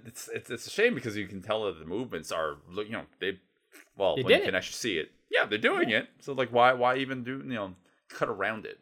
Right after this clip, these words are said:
Speaker 1: You know, it, it's, like, the major problem here. Um, yeah, I mean, <sighs> there are other moments, I guess, that, like, you know, because the, the American version does, like, cut around or, like, they, they sequence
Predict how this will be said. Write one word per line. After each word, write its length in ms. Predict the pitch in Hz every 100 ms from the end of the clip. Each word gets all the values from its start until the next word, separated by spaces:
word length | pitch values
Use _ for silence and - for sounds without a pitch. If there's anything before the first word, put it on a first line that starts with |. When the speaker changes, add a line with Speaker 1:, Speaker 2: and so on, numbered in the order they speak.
| -
Speaker 1:
You 80 | 80
know, 180 | 80 82
it, 160 | 90 90
it's, 180 | 85 -
like, 200 | 85 -
the 80 | 85
major 260 | 82 80
problem 380 | - 67 - -
here. 220 | 87 50 _ _ _ _ _ _ _ _ -
Um, 640 | 90 92 92 90 87 87 87 _ _ _ -
yeah, 220 | 156 170
I 120 | 156
mean, 260 | 170 180 147 - - - _
<sighs> 400 | _ _ _ -
there 140 | 165
are 240 | 156 160
other 300 | 151 185 190
moments, 420 | 175 185 185 190 196
I 80 |
guess, 380 | 185 180 175 -
that, 180 | 139 131
like, 120 | 120
you 60 | 156
know, 80 | 131
because 260 | 135 127
the, 100 | 139
the 180 | 127 120
American 380 | 117 131 127 113
version 280 | 104 101 90
does, 200 | 95 90
like, 140 | 80
cut 200 | - -
around 480 | 90 80 80 87 90
or, 100 | 80
like, 200 | 78 78
they, 240 | 92 90 90
they 260 | 95 92 87
sequence 840 | - - - 170 127 120 -